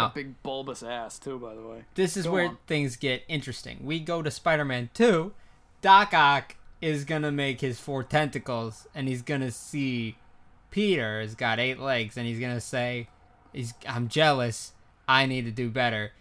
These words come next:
Speaker 2: He's gonna make four more tentacles. <laughs>
Speaker 1: Oh, okay. Here we go.
Speaker 2: Now he's, now he's not just Doc Ock. He's Doctor Octopus. <laughs> Now he's got eight extra arms
Speaker 1: So
Speaker 2: on
Speaker 1: he
Speaker 2: his
Speaker 1: has
Speaker 2: back.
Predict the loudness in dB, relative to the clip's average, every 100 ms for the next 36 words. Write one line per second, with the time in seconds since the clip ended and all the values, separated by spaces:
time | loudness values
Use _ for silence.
0 | -20 -10 -6 0 0 2 0 -2 -6 -8
1 | -4 -2 -4 -4 -4 -6 -6 -6 -6 -10
2 | -8 -8 -8 -10 -12 -12 -16 -16 -12 -6
3 | -4 -4 -4 -4 -4 -4 -4 -4 -6 -8
4 | -12 -10 -10 -6 -8 -6 -8 -6 -6 -4
5 | 2 4 6 2 0 -2 4 4 6 6
6 | 6 4 2 6 6 4 0 0 0 -2
7 | 0 0 0 -2 0 0 0 -8 -8 -8
8 | -6 -6 -8 -6 2 6 8 6 4 -2
9 | -2 -4 -8 -18 -16 -12 -4 0 0 -2
10 | -6 -18 -6 0 2 0 -2 -16 0 4
11 | 4 2 -8 _ -20 -4 -4 -4 -10 -8
12 | -4 -4 -4 -4 -2 -4 -8 -12 -12 -14
13 | -20 -10 -4 0 0 -2 -2 -4 -4 -14